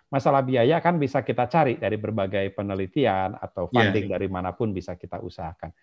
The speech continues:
Speaker 1: Tapi asal
Speaker 2: Iya,
Speaker 1: boleh.
Speaker 2: karena kayak ini Pak ya, kalau di Jepang itu
Speaker 1: Hmm.
Speaker 2: ca-, cara,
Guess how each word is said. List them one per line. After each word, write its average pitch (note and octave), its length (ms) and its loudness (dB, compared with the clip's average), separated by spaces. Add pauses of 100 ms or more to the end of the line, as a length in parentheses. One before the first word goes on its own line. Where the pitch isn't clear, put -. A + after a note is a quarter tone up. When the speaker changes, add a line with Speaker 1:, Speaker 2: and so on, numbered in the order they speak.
(340)
Speaker 1:
Tapi - 240 -12
asal G#2 220 -2
Speaker 2:
Iya, - 40 -4
Speaker 1:
boleh. E2+ 140 -4
Speaker 2:
karena B2 180 6 (380)
kayak C3+ 300 10
ini B2+ 160 2 (100)
Pak D3+ 80 4
ya, E3+ 160 2
kalau B2+ 280 4 (120)
di A#2+ 160 0
Jepang A2+ 400 -4
itu A2 240 -2
Speaker 1:
Hmm. D3+ 160 -6
Speaker 2:
ca-, A#2+ 320 2
cara, A2+ 440 2